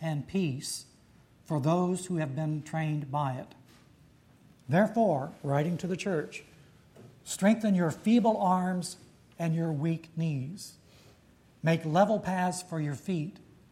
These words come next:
so that the lame may not be disabled, but rather healed.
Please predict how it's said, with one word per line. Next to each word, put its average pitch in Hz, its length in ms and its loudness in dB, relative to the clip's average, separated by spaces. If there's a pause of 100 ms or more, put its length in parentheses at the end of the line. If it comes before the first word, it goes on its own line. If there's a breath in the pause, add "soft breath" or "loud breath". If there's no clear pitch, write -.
(320)
so - 140 -6
that 151 180 -2
the 151 80 -4
lame 180 480 0
may 160 200 -2
not 180 240 -2
be 170 140 -6
disabled, 147 680 -6 (560)
but 196 120 -12
rather 143 280 -4
healed. 151 480 -6